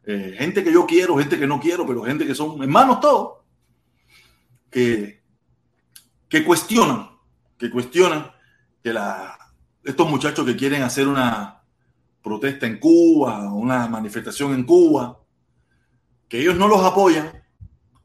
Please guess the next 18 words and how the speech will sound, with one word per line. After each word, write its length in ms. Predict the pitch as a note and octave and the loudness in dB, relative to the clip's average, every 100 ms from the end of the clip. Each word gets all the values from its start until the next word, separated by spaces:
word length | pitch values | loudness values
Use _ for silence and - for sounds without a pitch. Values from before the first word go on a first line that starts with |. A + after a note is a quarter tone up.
| _ | _
porque 240 | A#2 G#2 A#2+ | -10 -6 -2
ellos 180 | C3+ | 0
dicen 320 | B2+ C3+ C3+ C3 | -2 -2 -4 -6
que 240 | A2 G#2 - | -6 -8 -10
están, 560 | - A#2+ B2+ B2 A2 G#2 | -6 -4 -2 -2 -4 -8
porque 360 | A2 G#2 A2 | -10 -8 -4
ellos 580 | B2+ C#3 B2 - - _ _ - | -2 -2 -2 -8 -20 _ _ -8
no 520 | C#3+ E3+ F3 - - - - | 0 2 2 -2 -18 -6 0
piden 300 | G3 F#3 C#3 | 4 4 2
por 80 | B2+ | 0
el 80 | |
levantamiento 640 | A#2+ A2+ G#2 A2 A#2+ A#2+ A2+ | 0 -2 -4 -4 -4 -4 -8
del 100 | G2+ | -10
embargo. 480 | F#2 - _ _ _ - - _ _ _ _ _ - | -12 -18 _ _ _ -20 -20 _ _ _ _ _ -10
Quiere 180 | - F3 | -2 0
decir 280 | F3 G#3+ G#3 | 2 0 -4
que 160 | C#3 D3+ | -2 2
ellos 480 | F#3 - - - | 2 2 -4 -16